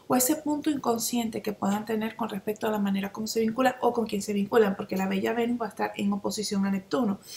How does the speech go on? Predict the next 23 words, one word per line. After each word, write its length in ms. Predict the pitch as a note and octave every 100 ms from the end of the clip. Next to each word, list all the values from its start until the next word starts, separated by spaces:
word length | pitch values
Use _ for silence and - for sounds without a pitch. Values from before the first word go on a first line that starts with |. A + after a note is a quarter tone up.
| - -
Y 80 | C4+
entonces, 320 | C4 C4+ E4+
bueno, 220 | D#4+ D4
no 160 | C#4+ A#3+
queremos 440 | B3+ B3 B3+ C4+ -
hacernos 640 | A3 A#3 G#3+ A3+ B3 - - - - -
expectativas 680 | A3+ G#3 A3+ A3+ G#3+ A3+ A#3+
muy 160 | B3
grandes 380 | A#3 G#3+ G#3 G#3+
acerca 500 | G#3+ G#3 G#3 G3+ G3+
de 140 | G3 F#3+
los 120 | F#3 -
vínculos 440 | G#3 G#3+ G#3 G3
que 80 | G3
tenemos 520 | G#3 A3+ G#3 A#3+ B3 - - - - -
o 200 | A3+ A3+
engordar 500 | A#3+ B3 B3 B3 C#4
mucho 540 | C#4 C4+ C4 C4+ C4
a 80 | -
nivel 500 | A3 A3 G#3+ G#3 G#3+ -
espiritual 720 | A3 G3+ A#3+ A3+ A3+ G#3+ A3
una 160 | G#3+ G3
relación. 560 | G3 - - A#3+ F#3+